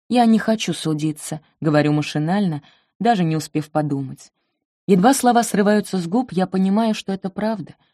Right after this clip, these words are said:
Действительно не хочу. Хватит с меня и одного процесса. Я больше ни за что не пойду в суд и, разумеется, не потащу Тофера, Тайгер, Рика и остальных давать свидетельские показания.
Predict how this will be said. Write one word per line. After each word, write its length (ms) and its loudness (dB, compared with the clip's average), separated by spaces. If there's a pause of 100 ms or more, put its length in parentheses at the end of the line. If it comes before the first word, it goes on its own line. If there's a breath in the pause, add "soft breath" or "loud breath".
(120)
Действительно 560 -2
не 160 -4
хочу. 460 -10 (500)
Хватит 520 4
с 80 -2
меня 320 4
и 40 4
одного 420 4
процесса. 680 -6 (120)
Я 120 2
больше 280 2
ни 160 8
за 160 2
что 340 0
не 140 2
пойду 320 2
в 60 -10
суд 300 2
и, 40 2
разумеется, 720 2 (180 soft breath)
не 140 8
потащу 520 2
Тофера, 520 2
Тайгер, 460 2
Рика 400 0 (260 soft breath)
и 80 4
остальных 600 0
давать 360 2
свидетельские 720 -2
показания. 680 -2